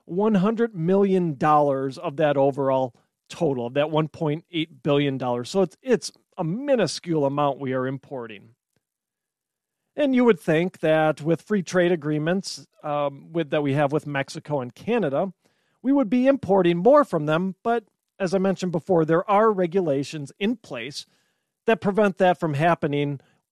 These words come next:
and from happening quickly. Now, I'll link a piece from the Washington Examiner in the description box on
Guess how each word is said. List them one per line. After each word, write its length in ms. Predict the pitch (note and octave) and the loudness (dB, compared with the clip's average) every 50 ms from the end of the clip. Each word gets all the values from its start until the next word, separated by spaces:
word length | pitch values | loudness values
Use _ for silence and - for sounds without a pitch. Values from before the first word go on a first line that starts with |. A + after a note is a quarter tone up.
| _ _ _ _ _ _ _ _ - | _ _ _ _ _ _ _ _ -2
and 160 | G3 F#3 - | -2 -2 0
from 160 | - D3+ C3+ | -2 -4 0
happening 400 | C#3+ D#3 C#3+ - C#3+ C3 A#2+ A#2+ | 0 0 0 0 -4 -6 -6 -6
quickly. 420 | - - F#3 - - - - - - _ _ _ _ _ _ _ _ _ _ _ _ _ _ _ _ _ _ _ _ _ _ _ _ _ _ A#3+ | -4 -4 -4 -4 -4 -12 -14 -16 -20 _ _ _ _ _ _ _ _ _ _ _ _ _ _ _ _ _ _ _ _ _ _ _ _ _ _ 2
Now, 160 | G3+ G3+ A3 | 4 4 6
I'll 180 | A#3 C4 C#4 | 6 6 6
link 280 | B3 G#3 G3+ G#3 G3 G3+ | 6 4 2 2 2 2
a 100 | F#3+ F3+ | 0 0
piece 460 | - - - D#3 D3 G3 F#3 - - | 0 -2 -4 -2 -2 -2 -4 -6 -12
from 260 | - - E3+ F3 G3+ | -6 -4 -2 -2 0
the 100 | G3+ F#3+ | 0 0
Washington 540 | D#3+ D#3 D3+ D3 C#3+ - D#3 C#3+ - C#3+ D3 | 2 2 2 0 0 -2 -6 -8 -6 -6 -6
Examiner 640 | C#3 B2 A2 - C#3 C#3 C#3+ C#3+ D3+ D3+ E3+ G3 G3 - _ _ _ _ | -6 -6 -4 -4 -2 -2 0 0 2 2 2 2 2 -2 _ _ _ _
in 180 | - C#4+ D4+ C#4+ | 0 0 2 2
the 80 | A#3+ | 2
description 680 | E3+ D#3 D#3 - - - G3+ G3+ - - D#3 C#3 C3+ C3+ | 2 2 -2 -4 -2 -2 -2 -2 -2 -6 -10 -10 -10 -6
box 380 | C3+ C#3+ D#3+ G3 G3 - - | -2 0 2 2 0 0 -4
on 380 | F#3+ G3 F3+ F3+ F#3 F3+ E3+ | -2 0 2 2 2 0 -2